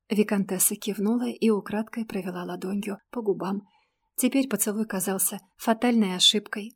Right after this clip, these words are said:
но молодая женщина, пожалуй, не согласилась бы повернуть время вспять и поступить иначе. За всю дорогу Ивар ни разу не коснулся её,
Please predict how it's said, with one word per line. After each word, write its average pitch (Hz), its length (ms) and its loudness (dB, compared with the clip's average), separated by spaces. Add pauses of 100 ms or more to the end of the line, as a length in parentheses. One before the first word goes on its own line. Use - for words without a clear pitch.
(120)
но 202 200 4
молодая 196 440 0
женщина, 269 420 2
пожалуй, 202 420 -2 (120)
не 262 140 8
согласилась 220 760 4
бы 170 260 -8
повернуть 202 540 2
время 190 400 2 (200)
вспять - 640 0
и 220 280 4
поступить 180 680 -6
иначе. 190 580 -4 (260)
За 214 180 6
всю 208 220 0
дорогу 208 500 4 (160)
Ивар 233 500 6
ни 240 200 12
разу 226 280 6
не 240 140 8
коснулся 214 580 0
её, 190 380 0